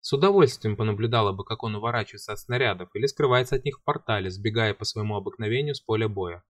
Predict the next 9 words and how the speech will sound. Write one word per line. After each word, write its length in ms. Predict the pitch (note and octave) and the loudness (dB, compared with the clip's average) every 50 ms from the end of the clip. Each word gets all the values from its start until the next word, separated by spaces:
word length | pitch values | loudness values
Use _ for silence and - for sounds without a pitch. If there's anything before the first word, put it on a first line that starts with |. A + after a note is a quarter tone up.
| _ _ _ _ _ _ _ - | _ _ _ _ _ _ _ -4
Очень 280 | G2 A2 A#2+ - F3+ | -4 -4 -2 0 -2
скоро 300 | E3 - - C#3+ D#3 E3+ D#3+ | -2 2 4 4 4 4 4
посуда 380 | - D#3 B2 - - C3 C3+ | 4 2 2 2 0 0 2
закончилась. 720 | C3 B2 C3 B2 - G2+ F#2+ F#2 - - - - - - - - - - | 2 2 0 0 -2 -4 -4 -4 -6 -12 -14 -14 -16 -16 -18 -18 -14 -6
Моё 240 | G#2+ G#2 G#2 G#2+ | -2 2 4 4
желание 420 | A2 G#2+ A2+ A2 A2+ A2+ G#2+ G#2+ G2+ | 4 4 4 4 4 4 2 2 0
прибить 340 | G2 - A2 G#2 A2 G#2 - | -2 -4 -2 -2 -2 -2 -2
Шаринаса 640 | - - G#2 G#2+ G#2+ A#2+ D#3 E3 - - F3 E3+ D3+ | -4 -4 -2 -2 -2 -2 -2 -4 -4 -8 -8 -8 -6
нет. 300 | - A2 G2 F2 D#2 | -6 -4 -4 -4 -6